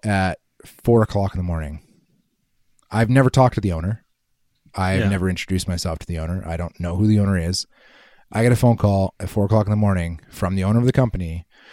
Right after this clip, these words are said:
Speaker 1: who doesn't introduce himself. I only find out that he's the owner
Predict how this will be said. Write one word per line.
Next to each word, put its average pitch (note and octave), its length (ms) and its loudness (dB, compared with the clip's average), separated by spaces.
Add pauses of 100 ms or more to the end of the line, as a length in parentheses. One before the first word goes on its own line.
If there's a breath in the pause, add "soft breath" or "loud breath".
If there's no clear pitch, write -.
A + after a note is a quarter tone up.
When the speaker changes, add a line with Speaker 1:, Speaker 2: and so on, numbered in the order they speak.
(340 soft breath)
Speaker 1:
who - 140 0
doesn't B2+ 260 2
introduce D#3+ 380 4
himself. F#2+ 580 -4 (340)
I G#2+ 120 -4
only A2 160 0
find G#2+ 240 0
out G#2 120 0
that G2 120 -4
he's F#2+ 100 -4
the G2 120 -2
owner F2+ 340 -4